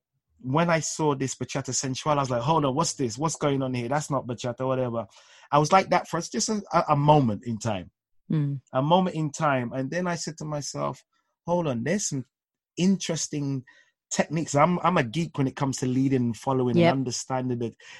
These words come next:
Speaker 1: the, the movements. And I said, "There's some real techniques in here that I don't understand." And it's fascinating.
Speaker 2: Yep.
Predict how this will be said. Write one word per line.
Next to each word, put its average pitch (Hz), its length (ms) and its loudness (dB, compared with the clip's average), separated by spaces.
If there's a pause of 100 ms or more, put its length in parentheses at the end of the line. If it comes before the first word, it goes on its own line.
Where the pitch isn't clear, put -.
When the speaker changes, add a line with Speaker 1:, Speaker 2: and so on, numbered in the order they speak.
Speaker 1:
the, 117 140 2
the 110 120 -2
movements. 120 760 4 (300)
And 175 120 -2
I 233 40 0
said, 175 200 -4
"There's 220 220 0
some 151 300 -2
real 208 180 0
techniques 175 580 -2
in 135 100 0
here 135 160 0
that 123 140 2
I 180 140 6
don't 143 240 2
understand." 135 640 -2
And 120 120 -6
it's - 220 -12 (200)
fascinating. 131 680 -2 (240)
Speaker 2:
Yep. 160 200 2